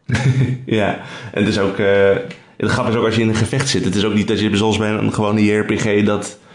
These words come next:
je dan door minuutjes heen springt door gewoon met de pijltjes en dan op een kruisje als je iets wil kiezen of zo. Het is opeens, alle knoppen van je controllers zijn totaal wat anders waar je normaal nooit voor zou gebruiken. En als je dat eenmaal weet, dan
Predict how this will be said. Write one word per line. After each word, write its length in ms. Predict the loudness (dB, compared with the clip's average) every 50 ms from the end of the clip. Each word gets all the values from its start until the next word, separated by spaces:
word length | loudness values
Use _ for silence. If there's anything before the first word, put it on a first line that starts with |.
| -20 -20 -20 -20 _
je 120 | -4 -2 -2
dan 160 | 0 2 2
door 140 | 2 2 4
minuutjes 400 | 4 4 2 2 2 0 0 0
heen 180 | 0 0 0
springt 340 | 0 -2 -2 0 0 0 0
door 160 | 0 -2 -2
gewoon 220 | -2 -2 -2 -2 -2
met 140 | -2 -4 -6
de 60 | -6
pijltjes 400 | -4 -4 -4 -4 -4 -4 -6 -4
en 80 | -4 -2
dan 180 | -2 -2 -2 -2
op 120 | -4 -6
een 60 | -8
kruisje 340 | -8 -6 -4 -4 -2 -2 -2
als 100 | -4 -4
je 60 | -4
iets 120 | -6 -6 -6
wil 80 | -6
kiezen 300 | -4 -2 -2 0 0 0
of 60 | -2 -2
zo. 220 | -2 -2 0 0
Het 100 | 0 0
is 100 | -2 -4
opeens, 260 | -2 -2 -4 -4 -6 -8 -12 -16 -10 -6
alle 220 | -2 -2 0 0
knoppen 300 | 0 0 0 0 0 0
van 100 | 0 0
je 80 | -2 0
controllers 460 | 0 -2 0 0 0 0 0 0 0
zijn 140 | -2 -2 -2
totaal 380 | -4 -4 -4 -2 -2 -2 0 0
wat 120 | 0 0
anders 320 | 0 2 2 2 2 2
waar 100 | 2 2
je 60 | 2 2
normaal 260 | 2 2 2 2 4
nooit 300 | 4 4 4 2 2 2
voor 160 | 0 0 0
zou 180 | 0 0 0 0
gebruiken. 580 | 0 0 0 0 0 0 0 2 0 0 0 -2 -6 -18 -18 -16 -16 -12 -8
En 160 | -4 -4 -2
als 140 | -2 0 0
je 60 | 0
dat 120 | 0 0
eenmaal 300 | 0 2 2 2 2 2
weet, 300 | 2 2 2 2 2 0
dan 120 | 0 0